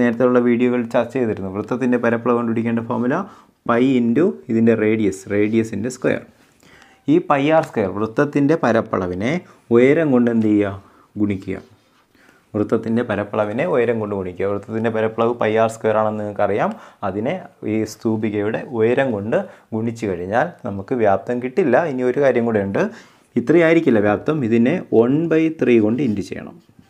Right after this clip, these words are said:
എത്ര? one by three. മലയാളത്തിൽ മൂന്നിൽ ഒന്ന് എന്ന് പറയും. മൂന്നിൽ ഒന്ന് പൈ ആർ സ്ക്വയർ എച്ച്, അല്ല, ആ, ഇംഗ്ലീഷിൽ one by three പൈ ആർ സ്ക്വയർ എച്ച് ആണ്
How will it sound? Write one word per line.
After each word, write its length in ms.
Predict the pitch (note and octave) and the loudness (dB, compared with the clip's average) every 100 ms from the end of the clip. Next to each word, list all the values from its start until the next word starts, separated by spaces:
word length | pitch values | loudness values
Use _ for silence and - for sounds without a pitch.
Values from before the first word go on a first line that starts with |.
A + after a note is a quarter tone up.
| _ _ _ _ _ _ _ _ - - | _ _ _ _ _ _ _ _ -20 -10
എത്ര? 140 | - C3 - C3 | -2 0 0 0
one 120 | A#2+ B2 | 2 4
by 80 | A2+ - | 4 2
three. 160 | G2 - A2+ | -10 -12 -8
മലയാളത്തിൽ 420 | A2 A#2 A#2 C#3+ F3 C3 | 0 2 2 0 0 4
മൂന്നിൽ 340 | C3 D3 E3+ - B2 | 6 6 4 4 4
ഒന്ന് 160 | A#2+ A2+ | 4 2
എന്ന് 120 | A2 D#3+ | 2 2
പറയും. 200 | A#2 G2 - - _ B2+ | 0 -2 -12 -20 _ 2
മൂന്നിൽ 380 | C3+ D3+ F3+ F#3+ - | 4 2 0 -4 -4
ഒന്ന് 200 | A#2+ C3 F3+ | -2 -2 -2
പൈ 140 | - A#2 A#2 | 0 4 4
ആർ 60 | A#2 | 2
സ്ക്വയർ 260 | A#2 A2 G2+ F#2 | 0 0 0 -4
എച്ച്, 180 | - - _ | -14 -20 _
അല്ല, 120 | G#2+ G2+ - | -6 -4 -2
ആ, 40 | A2 G#2+ | -4 -2
ഇംഗ്ലീഷിൽ 380 | A2 - C3 F#3 C#3+ | -2 -2 -2 -2 0
one 120 | A2 A#2 | 0 2
by 100 | B2 A#2 C3 | 2 2 0
three 180 | D#3+ A#3+ - - _ | -2 -2 -10 -20 _
പൈ 120 | A#2 A2+ A#2 | 0 2 2
ആർ 80 | A#2 - | 0 -2
സ്ക്വയർ 260 | A2 G#2+ G2+ | -2 0 -2
എച്ച് 180 | - - G2 | -6 -6 -4
ആണ് 140 | A#2+ | -4